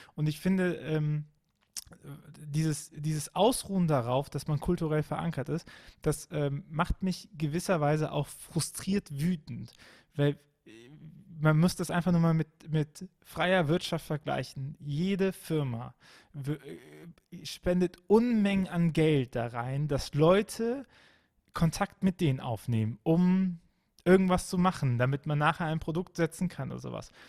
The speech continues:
Und wir haben gesellschaftlich verankert so viele Kanäle,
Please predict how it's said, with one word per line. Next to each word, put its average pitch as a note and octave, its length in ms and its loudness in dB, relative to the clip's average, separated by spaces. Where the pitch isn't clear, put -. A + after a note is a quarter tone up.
Und D#3 100 0
wir G3+ 180 2
haben F#3+ 200 2
gesellschaftlich D#3+ 640 -2
verankert C3 480 -8
so A#3 180 -2
viele G3 300 -6
Kanäle, E3+ 760 -2